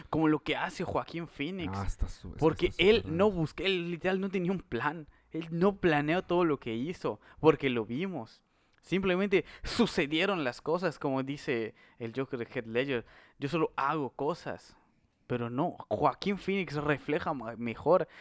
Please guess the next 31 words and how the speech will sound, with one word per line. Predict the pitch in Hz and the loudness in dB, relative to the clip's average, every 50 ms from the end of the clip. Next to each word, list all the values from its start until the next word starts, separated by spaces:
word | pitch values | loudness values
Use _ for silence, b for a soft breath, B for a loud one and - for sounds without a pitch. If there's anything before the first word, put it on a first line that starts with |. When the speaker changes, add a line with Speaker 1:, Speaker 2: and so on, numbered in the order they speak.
| B B B | B B B
Speaker 1:
ese | 139 - - 127 | -4 -2 -2 -4
diálogo. | 104 101 104 120 160 170 160 131 113 101 - b b b b b b b b b b b b b b _ _ _ _ _ - | -4 -4 -6 -4 -2 0 2 2 0 0 -2 b b b b b b b b b b b b b b _ _ _ _ _ -10
Y | - 135 | -6 -4
él | 151 165 | -4 -4
no | 175 175 | -4 -4
buscaba | 160 143 123 - - - 143 143 151 156 139 107 - - _ _ _ _ _ _ _ _ _ _ - | -4 -6 -8 -8 -8 -6 -2 0 2 2 2 0 -2 -8 _ _ _ _ _ _ _ _ _ _ -6
hacer | 127 - - - 156 160 147 120 | -6 -6 -4 -4 -4 -4 -4 -6
lo | - 139 135 135 143 135 - | -8 -6 -4 -2 -4 -4 -6
que | - - | -10 -14
sucedió | - 147 123 - - 123 120 127 139 | -12 -12 -10 -6 -6 -4 -4 -4 -4
al | 139 127 | -6 -8
final. | - - 104 98 104 123 156 151 - - _ - - - - _ _ _ _ _ _ _ _ _ _ _ _ _ _ _ _ _ - | -10 -14 -14 -8 -4 -2 -2 -2 -4 -12 _ -20 -20 -20 -20 _ _ _ _ _ _ _ _ _ _ _ _ _ _ _ _ _ -4
Él | 143 160 165 | -2 -2 0
solo | - - 202 208 180 143 | 2 4 6 6 6 6
actuó | 127 - - - - 131 120 135 160 - - - _ _ _ _ _ _ _ _ - | 4 2 -4 -2 0 4 4 4 4 2 -2 -18 _ _ _ _ _ _ _ _ -6
y | - 175 180 156 | -2 0 0 0
se | - - - 170 143 | 0 0 -2 -2 0
dieron | 127 131 135 151 185 196 190 165 135 | 0 0 2 2 2 2 0 -2 -2
las | 120 120 - - | -4 -4 -6 -6
cosas | - 139 156 - 160 139 | -6 -6 -4 -4 -4 -6
de | 139 147 | -6 -4
una | 156 147 | -4 -2
manera | 131 123 120 135 143 151 131 | -2 -2 -2 -2 -2 -2 -2
maravillosa, | 113 107 107 104 101 104 104 101 110 123 139 165 - - - - - - b b b b b b b b b | -2 -4 -6 -8 -12 -14 -14 -10 -8 -6 -6 -6 -8 -10 -12 -12 -12 -14 b b b b b b b b b
convirtiéndolo | - 135 135 135 127 131 127 123 - - 143 143 170 175 160 147 135 - | 0 0 2 2 2 2 0 -2 -4 -2 -2 0 2 2 2 2 2 0
y | - 139 - - | -2 -6 -8 -2
creando | - 143 123 120 131 147 165 | -2 -2 0 0 0 0 0
este | 160 151 - 147 | -2 -4 -6 -10
concepto | - - 127 120 - 147 139 - 151 | -8 -8 -8 -6 -6 -6 -2 -2 -4
del | 127 117 107 110 107 107 | -2 -2 -4 -4 -2 0
Joker, | 135 139 170 - - 139 - | 2 2 2 2 2 0 0